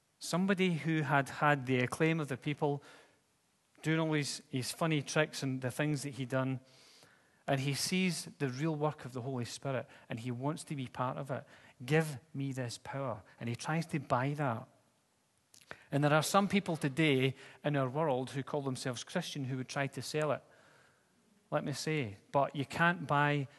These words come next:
the power of the Holy Spirit. The Holy Spirit is given to the church to empower the church that we might be his witnesses. Not that we have power, not that we're able to do,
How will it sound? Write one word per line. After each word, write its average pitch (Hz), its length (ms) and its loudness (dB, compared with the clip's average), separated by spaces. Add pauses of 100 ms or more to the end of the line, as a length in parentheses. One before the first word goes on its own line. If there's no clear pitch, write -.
(140)
the 139 100 -4
power 139 300 0
of 120 100 -6
the 123 80 -4
Holy 120 240 -4
Spirit. 120 440 -6 (640)
The - 80 -8
Holy 147 240 2
Spirit 139 360 -2
is 113 140 -6
given 151 320 0
to 135 120 -4
the 123 100 -2
church - 480 -6 (340)
to - 100 -2
empower 185 400 2
the 196 100 2
church - 500 -4 (220)
that 147 120 -4
we 147 140 0
might 131 240 -2
be 143 160 0
his 131 280 -2
witnesses. 131 720 -4 (360)
Not 190 220 4
that 233 60 -2
we 202 140 0
have 151 220 -2
power, 131 360 0 (320)
not 196 240 6
that 214 80 2
we're 170 160 0
able 151 160 2
to 139 140 -6
do, 135 300 2